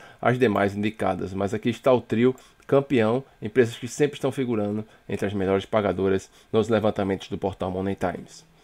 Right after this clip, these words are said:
E onde eu posso saber mais sobre pagamentos de proventos?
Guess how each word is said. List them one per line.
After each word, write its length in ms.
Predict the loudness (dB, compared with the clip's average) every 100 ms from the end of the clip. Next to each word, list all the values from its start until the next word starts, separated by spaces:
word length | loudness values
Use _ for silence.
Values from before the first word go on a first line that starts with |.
| _ -20 -20 -20 -20 4
E 60 | 8
onde 120 | 8
eu 60 | 8
posso 280 | 6 4
saber 320 | 6 8 8 8
mais 240 | 8 8
sobre 200 | 4 0
pagamentos 540 | 4 4 4 2 0
de 60 | -4
proventos? 580 | 2 2 2 -2 -8